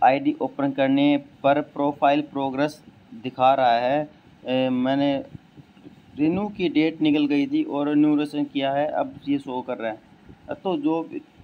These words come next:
अब आपको पहली बात तो बता, बहुत late मिलेगा, तीन साल बाद आपका start हो जाएगा। और ऊपर से बात ये है कि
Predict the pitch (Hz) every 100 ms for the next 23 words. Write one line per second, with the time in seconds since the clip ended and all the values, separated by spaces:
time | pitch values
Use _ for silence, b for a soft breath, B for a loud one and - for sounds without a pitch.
0 | - - 117 135 151 165 165 135 147 147
1 | 147 147 117 - 139 131 127 123 120 117
2 | 110 104 107 117 117 113 113 113 - -
3 | - 117 120 117 113 104 101 110 135 -
4 | _ _ - 120 139 - 160 - 160 160
5 | 131 131 147 156 160 135 113 - 147 185
6 | -